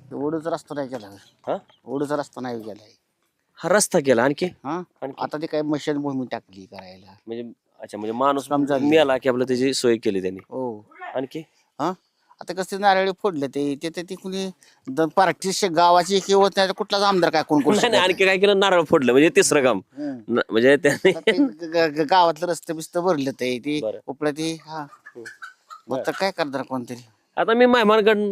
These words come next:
Speaker 2: पासून आलो इथंपर्यंत,
Speaker 1: हा.
Speaker 2: सगळे खड्डेच आहेत रस्त्यात.
Speaker 1: कोणच्या?
Speaker 2: मेहमानगड पासून इथंपर्यंत.
Speaker 1: नाही, चांगला सुपर रस्ता येईल.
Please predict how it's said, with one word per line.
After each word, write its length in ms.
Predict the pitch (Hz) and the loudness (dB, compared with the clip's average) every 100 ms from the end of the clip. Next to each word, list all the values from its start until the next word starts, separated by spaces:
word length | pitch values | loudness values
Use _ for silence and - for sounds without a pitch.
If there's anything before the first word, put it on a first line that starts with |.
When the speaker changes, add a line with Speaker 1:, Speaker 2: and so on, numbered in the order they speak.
| 190 - _ _ _ | -6 -14 _ _ _
Speaker 2:
पासून 260 | 202 208 202 | 0 2 2
आलो 220 | 185 180 | 4 6
इथंपर्यंत, 540 | 147 151 151 139 127 131 147 | 6 4 4 4 4 0 -10
Speaker 1:
हा. 180 | 151 135 _ | -12 -12 _
Speaker 2:
सगळे 220 | - 226 233 | 2 4 4
खड्डेच 320 | 247 240 233 | 4 6 6
आहेत 120 | 202 | 6
रस्त्यात. 360 | 165 - 135 131 _ | 4 0 -4 -8 _
Speaker 1:
कोणच्या? 300 | 151 151 156 117 _ _ _ _ - | -10 -2 -2 -2 _ _ _ _ -2
Speaker 2:
मेहमानगड 380 | 185 180 190 190 | 4 4 4 2
पासून 360 | - 185 180 | 2 0 2
इथंपर्यंत. 500 | 156 156 147 147 143 | 2 2 4 4 2
Speaker 1:
नाही, 300 | - 151 135 - _ _ _ 135 | -4 -8 -8 -12 _ _ _ -10
चांगला 280 | 139 131 | -6 -8
सुपर 340 | 131 151 156 160 | -8 -10 -2 -2
रस्ता 260 | 151 - | -2 -8
येईल. 140 | 117 | -10